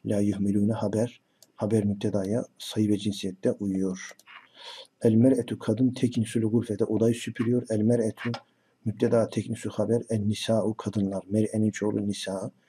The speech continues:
yeknisne oluyor bu. E, yeknisü, yeknisani, yeknisüne, teknisü, teknisani, yeknisne burası.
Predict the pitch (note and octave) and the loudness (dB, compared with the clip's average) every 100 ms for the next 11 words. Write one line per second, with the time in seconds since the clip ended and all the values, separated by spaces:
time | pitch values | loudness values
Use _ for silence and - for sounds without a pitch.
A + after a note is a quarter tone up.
0 | _ _ _ _ G#2 G#2 - A#2 - G#2 | _ _ _ _ -2 0 2 -2 0 -4
1 | G2 F2+ F#2 E2 F#2+ - _ _ _ _ | -4 -4 -6 -8 -14 -16 _ _ _ _
2 | _ _ _ _ _ A2 G2 - G2+ F#2+ | _ _ _ _ _ -10 -8 -4 -2 -2
3 | F#2+ B2 B2 A2 A#2 G#2+ - G#2+ A2+ G#2+ | 4 2 4 -2 0 -2 -2 -4 0 0
4 | G2 G2 - - A2+ B2+ C3 B2 - - | -2 -4 -6 -4 -2 -2 0 -4 -4 -8
5 | G#2 G2+ - G2+ A#2+ C3 G2+ G2 A2+ G#2 | -6 -6 -8 -4 0 0 0 -2 -2 -4
6 | - F#2 G#2 F#2+ - | -4 -6 -4 -4 -8